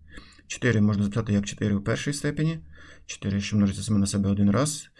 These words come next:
помножити на чотири в шістнадцятій. Тоді цей добуток ми записуємо як чотири в степені один додати шістнадцять. І це буде чотири у сімнадцятій степені.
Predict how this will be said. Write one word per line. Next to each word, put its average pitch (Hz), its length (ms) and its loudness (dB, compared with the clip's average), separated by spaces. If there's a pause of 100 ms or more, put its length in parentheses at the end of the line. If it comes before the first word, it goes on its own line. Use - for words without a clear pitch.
(200)
помножити 110 560 2
на 104 300 4
чотири 110 440 -2
в 101 40 -6
шістнадцятій. - 680 -6 (520)
Тоді 104 340 2
цей 101 180 0
добуток 117 480 2
ми 107 120 2
записуємо 101 580 -2
як 98 160 -2
чотири 131 380 -2
в 101 80 -4
степені 98 600 -4 (360)
один 104 580 2
додати 101 480 -2
шістнадцять. 127 680 -6 (720)
І - 80 -14
це 107 140 -6
буде 101 240 0
чотири 120 460 -4 (340)
у 104 160 -2
сімнадцятій 104 640 -2
степені. 98 540 -4